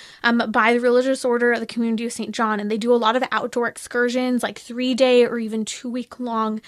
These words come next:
uh, programs where they take, um, the youth anywhere from eighteen all the way up till about thirty-five years of age, and you go backpacking, hiking, various excursions and programs,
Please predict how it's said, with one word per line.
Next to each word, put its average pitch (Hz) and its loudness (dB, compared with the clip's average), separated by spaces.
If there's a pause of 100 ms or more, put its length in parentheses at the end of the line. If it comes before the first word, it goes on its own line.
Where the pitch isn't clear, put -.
(400)
uh, 240 4
programs 311 2
where 247 2
they 247 2
take, 285 -2
um, 226 0
the 226 2
youth 233 4
anywhere 254 2
from 254 0
eighteen 262 0
all 233 4
the 240 2
way 233 4
up - -4
till 277 2
about 226 2
thirty-five 254 -2
years 233 -2
of 220 -8
age, 214 -6 (460)
and 254 6
you 262 4
go 262 6
backpacking, 214 0
hiking, 226 0
various 240 4
excursions 240 0
and 214 -4
programs, 240 2